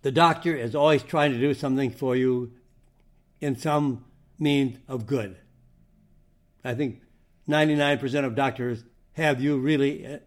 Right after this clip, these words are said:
uh, in mind, although they have not had the education to help you nutritionally with alternative medicines or with nutrition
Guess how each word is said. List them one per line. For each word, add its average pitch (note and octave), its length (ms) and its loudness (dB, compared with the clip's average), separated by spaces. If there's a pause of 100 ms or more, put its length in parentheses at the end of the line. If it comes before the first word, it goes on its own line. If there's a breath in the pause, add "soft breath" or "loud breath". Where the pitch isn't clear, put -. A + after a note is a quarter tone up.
uh, C#3 160 -10 (100)
in B2+ 200 -4
mind, C#3 460 0 (360)
although C3 460 0
they C3 480 0 (120)
have B2 200 -6
not C3 300 -4
had C#3 320 -4
the B2 160 -2
education A#2 760 -6 (880)
to D3+ 100 -4
help D#3 320 -2
you C3+ 140 2
nutritionally A#2 680 -6 (1600)
with C3 180 -6
alternative B2+ 600 -2
medicines G#2 560 -8 (320)
or D3 260 2
with C#3 240 0
nutrition C#3+ 600 -6